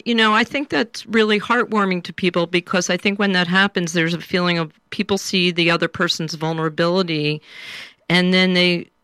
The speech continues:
see how human you are and they feel closer to you and they like you. Like last week I had, I don't wanna digress, but, um,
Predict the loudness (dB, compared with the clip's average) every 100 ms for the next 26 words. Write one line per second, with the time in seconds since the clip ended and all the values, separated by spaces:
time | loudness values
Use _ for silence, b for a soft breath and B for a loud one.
0 | _ -10 0 2 4 2 0 0 0 0
1 | 0 0 0 0 0 0 -2 -2 -4 -2
2 | -2 -2 -4 -6 -4 -4 -2 -4 -2 -2
3 | -2 -4 -4 -2 -2 0 0 0 0 0
4 | 0 0 0 0 0 2 2 0 -2 -4
5 | 0 0 0 0 -2 0 0 -2 -4